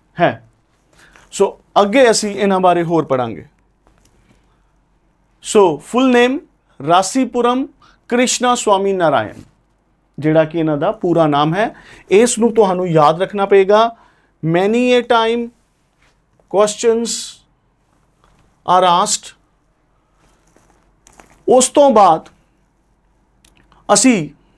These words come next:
ਜਾਣਦੇ ਹਾਂ ਇਹਨਾਂ ਦੀ date of birth ਦੇ ਬਾਰੇ ਵਿੱਚ। He was born on tenth October nineteen zero six। ਦਸ ਅਕਤੂਬਰ ਉੱਨੀ ਸੌ ਛੇ ਦੇ ਵਿੱਚ ਇਹਨਾਂ ਦਾ ਜਨਮ ਹੋ-, ਹੋਇਆ।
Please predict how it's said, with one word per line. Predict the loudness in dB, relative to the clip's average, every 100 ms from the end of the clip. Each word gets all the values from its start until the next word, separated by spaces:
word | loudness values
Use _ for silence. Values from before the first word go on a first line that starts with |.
| _ _ _ _ _ _ _ _ _ _ _ _ _ _ -6
ਜਾਣਦੇ | 0 2 2 2 0
ਹਾਂ | -2 -4 -6 _ _ _ _ _ _ _ _ _ _ _ _ _ _ _ _ _ _ -2
ਇਹਨਾਂ | 2 4 2
ਦੀ | -2 0
date | 2 2 0
of | 0
birth | -2 -2
ਦੇ | -6
ਬਾਰੇ | -6 -8 -12
ਵਿੱਚ। | -20 -20 _ _ _ _ _ _ _ _ _ _ _ _ _ _ _ _ _ _ 0
He | 4
was | 4 4 4
born | 4 4 2 2 2
on | 2 2 2
tenth | 2 0 -2 -2
October | -2 -4 -2 -2 -2
nineteen | -4 -4 -4 -2 0
zero | 0 -2 -6
six। | -10 -12 -18 -20 _ _ -2
ਦਸ | 0 2 -2
ਅਕਤੂਬਰ | -2 0 0
ਉੱਨੀ | -2 -4
ਸੌ | -4
ਛੇ | -2 -2 0
ਦੇ | 0
ਵਿੱਚ | 0 0
ਇਹਨਾਂ | -4
ਦਾ | -4
ਜਨਮ | -4 -4
ਹੋ-, | -2 -4 -4
ਹੋਇਆ। | 0 2 2